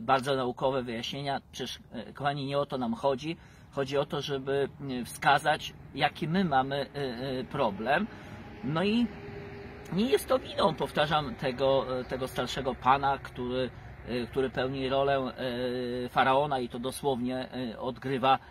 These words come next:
e, odgrywa tą rolę, tylko właśnie całego tego otoczenia, e, tego nizizmu, tego upadku, e, polskiej, e, no niestety nazwijmy to, załóżmy, klasy,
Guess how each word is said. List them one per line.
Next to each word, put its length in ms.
e, 60
odgrywa 480
tą 240
rolę, 340
tylko 300
właśnie 300
całego 380
tego 280
otoczenia, 600
e, 40
tego 200
nizizmu, 680
tego 240
upadku, 960
e, 120
polskiej, 600
e, 60
no 140
niestety 460
nazwijmy 560
to, 140
załóżmy, 360
klasy, 580